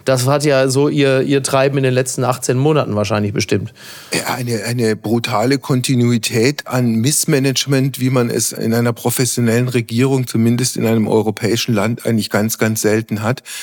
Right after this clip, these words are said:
Speaker 2: Weißt du übrigens noch, wie die letzte Premierministerin hieß, die irgendwie nur ein paar Tage im Amt war?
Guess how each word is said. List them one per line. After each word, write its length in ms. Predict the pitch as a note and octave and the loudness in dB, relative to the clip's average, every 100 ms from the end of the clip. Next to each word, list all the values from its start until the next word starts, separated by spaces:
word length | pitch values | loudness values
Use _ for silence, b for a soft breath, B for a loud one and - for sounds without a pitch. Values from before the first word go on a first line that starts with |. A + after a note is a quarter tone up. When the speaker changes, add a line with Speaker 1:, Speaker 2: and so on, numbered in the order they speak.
| B B B - | B B B -14
Speaker 2:
Weißt 400 | - F#2 G#2+ - | -6 -4 -4 -2
du 40 | D3+ | 0
übrigens 420 | D3+ D3+ C#3+ B2 | 0 0 0 0
noch, 220 | B2 - | -2 -2
wie 120 | A2 A2+ | -4 -2
die 160 | A2 | 0
letzte 380 | G2 A2+ - - | 0 -2 -2 -4
Premierministerin 960 | - A#2+ G#2+ A#2 D3+ C#3+ - A#2 A#2 G#2+ | -2 -2 0 0 0 -2 -4 -4 -2 -2
hieß, 320 | A2+ C#3+ - | -4 -4 -2
die 140 | - | 0
irgendwie 260 | A#2+ B2 A#2+ | 0 0 2
nur 140 | A2+ | 0
ein 60 | G#2 | 0
paar 140 | G#2+ | -4
Tage 340 | G#2 G2 G#2+ C3 | -4 -4 -4 -4
im 140 | C3 G#2 | -4 -2
Amt 300 | C3 C#3+ A2 | -2 -2 -2
war? 220 | A#2+ | -2